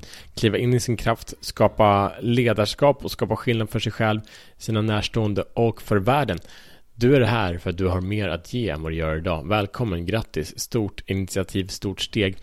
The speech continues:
att vara på den här resan av exponentiell tillväxt och tillåtande. Att vi bli, att vara allt som du är, allt som jag är. Vi kör. Okej. Så, dagens princip är: jag är en man, jag tar ingenting personligt.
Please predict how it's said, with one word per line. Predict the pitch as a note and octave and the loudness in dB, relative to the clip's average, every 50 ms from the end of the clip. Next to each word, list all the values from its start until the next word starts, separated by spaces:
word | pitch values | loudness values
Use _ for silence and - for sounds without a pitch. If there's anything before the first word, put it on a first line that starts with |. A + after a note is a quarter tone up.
| - - - - - | -12 -12 -12 -12 -12
att | - - | -6 -2
vara | G2+ F#2+ F#2 | 0 2 2
på | - | 0
den | - F2 F2 | 0 -2 -2
här | F2 | 0
resan | F#2 F#2 F2+ F2 - - G#2+ F#2+ E2+ - - - - - - _ _ | 0 0 0 0 -2 -2 -2 -2 -4 -4 -10 -18 -20 -20 -20 _ _
av | - F#2+ F#2 F2+ F2 E2+ E2 D#2+ - | -2 0 2 2 2 2 0 -2 -4
exponentiell | E2 - - - - G2 F2 E2+ E2+ - - F#2 D#2 D#2+ | -8 -8 -8 -8 -8 -6 -4 -4 -4 -4 -4 -4 -4 -4
tillväxt | - - - G#2 F#2 E2 F2+ E2+ - - - - | -6 -8 -8 -8 -6 -4 -4 -6 -6 -8 -12 -12
och | - | -10
tillåtande. | - - G#2+ G#2 G#2 G2 F#2 - - F2+ E2+ D2+ D2+ - - - - - - - - | -6 -2 0 0 2 0 0 -2 -4 -6 -6 -8 -10 -12 -14 -20 -20 -20 -20 -18 -14
Att | - F#2 E2+ | -12 -12 -10
vi | F2 F2 F#2+ F2 - D#2+ E2 - - - - | -6 -4 -4 -4 -4 -6 -12 -16 -18 -18 -16
bli, | - G#2 G2+ G2 G#2 G#2+ A2 C3 D#3 C3+ - - | -14 -12 -12 -10 -4 0 2 4 4 2 0 -6
att | - F#2 | -10 -6
vara | F#2+ F#2+ A2+ A2 G2+ G#2 G#2 - - | -2 0 2 4 2 2 0 -4 -6
allt | E2+ F#2 F2 - - - - - | -6 -6 -6 -6 -10 -14 -18 -16
som | - - - A2 F#2 E2+ E2 | -14 -8 -4 -4 -4 -4 -2
du | F#2 G2+ G2 C2+ | -2 0 0 0
är, | C2+ D2+ D2+ - - | -2 -4 -6 -6 -4
allt | F#2 A2 - | -4 -4 -4
som | - - F#2 F2+ | -6 -6 -6 -4
jag | F#2+ F#2 - D#2 | -4 -4 -4 -6
är. | D#2+ D#2 - - | -6 -6 -6 -8
Vi | - | -8
kör. | - - B2 A#2+ F2+ D#2+ - - - | -6 -4 -4 -4 -6 -6 -10 -14 -8
Okej. | - - C#3+ B2+ E2+ - - - - - - - - - - - - - - - - | -2 0 0 0 0 -2 -6 -12 -14 -12 -12 -12 -14 -14 -14 -16 -18 -18 -18 -14 0
Så, | - - E3+ A2+ G#2+ - | 4 6 6 6 4 4
dagens | C#3+ B2+ F#3 G#3+ G#3+ F3+ C#3+ | 6 8 10 10 10 8 6
princip | D#3 - - F#3 B2+ A#2+ | 6 6 8 8 8 8
är: | A#2 B2 | 8 8
jag | C3 D#3 D#3+ D#3+ D3+ | 8 10 10 10 10
är | D3 C#3 | 10 8
en | C#3 C#3 | 8 8
man, | D3 D3+ D3 C#3+ C#3 A#2 B2+ | 8 8 6 6 4 4 6
jag | B2 C#3+ D3 D3+ C#3+ B2 | 8 10 10 10 8 6
tar | - C3 A#2+ A#2 - - | 6 6 6 6 6 6
ingenting | - E3 D3+ C#3 C3+ C#3 C3+ B2 - C3 B2+ A#2+ | 6 8 8 10 8 6 6 6 4 4 4 4
personligt. | - - A2+ G#2 - D3+ D3+ D3 C3+ A2+ F#2 E2 - | 4 4 4 4 6 8 8 8 8 6 4 2 0